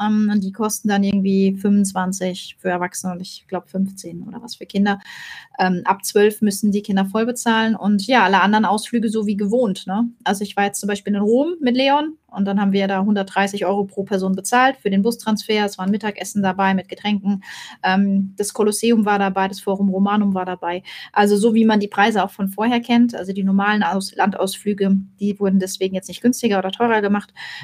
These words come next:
Und es gibt halt diese neue Variante, Kommand-Landausflug. Das sind diese kürzeren, wie ich anfangs schon gesagt habe. Und die sind dann natürlich auch entsprechend etwas günstiger.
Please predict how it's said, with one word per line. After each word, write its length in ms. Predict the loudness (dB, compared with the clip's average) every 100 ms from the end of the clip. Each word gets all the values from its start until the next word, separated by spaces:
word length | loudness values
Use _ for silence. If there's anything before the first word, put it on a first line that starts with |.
| -8
Und 260 | -2 0 0
es 140 | -2
gibt 180 | -6 -2
halt 160 | 0 0
diese 140 | 2
neue 260 | 4 4 4
Variante, 520 | 2 4 2 0 -2
Kommand-Landausflug. 920 | -4 -2 2 2 2 0 0 -4 -6
Das 120 | -4
sind 120 | -6
diese 200 | -6 -6
kürzeren, 580 | 0 2 2 2 2 4
wie 60 | 2
ich 160 | 0
anfangs 320 | -4 0 -2 0
schon 120 | 0
gesagt 300 | 2 0 -4
habe. 120 | -10
Und 100 | -6
die 80 | -4
sind 160 | -2
dann 80 | -4
natürlich 340 | -6 -10 -8 -8
auch 140 | -10 _ -14
entsprechend 400 | -14 -12 -14 -16
etwas 240 | -18 -18
günstiger. 480 | -16 -14 -12 -12